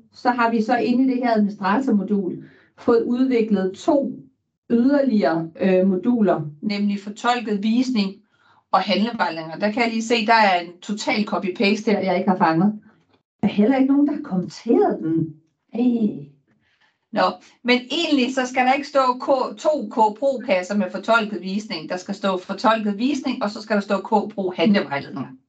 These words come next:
Det skal jeg nok lige rette til bagefter. Øhm,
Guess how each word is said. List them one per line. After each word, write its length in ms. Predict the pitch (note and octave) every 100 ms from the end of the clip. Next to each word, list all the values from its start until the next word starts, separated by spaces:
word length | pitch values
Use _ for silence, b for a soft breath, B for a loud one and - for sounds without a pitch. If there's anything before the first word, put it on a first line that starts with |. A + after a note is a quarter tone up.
| _ _ _ _ -
Det 80 | G3
skal 140 | -
jeg 100 | F3+
nok 220 | F#3+ G3+
lige 180 | G#3 F#3+
rette 240 | F3+ E3+ D#3+
til 180 | G3+ F#3+
bagefter. 420 | E3 D#3+ - - - _ _ _ _ _ - _ _ _ _ _ _ _ _ _ _ _ _ _ -
Øhm, 680 | B3 B3 A#3+ A#3+ A#3+ A3+ -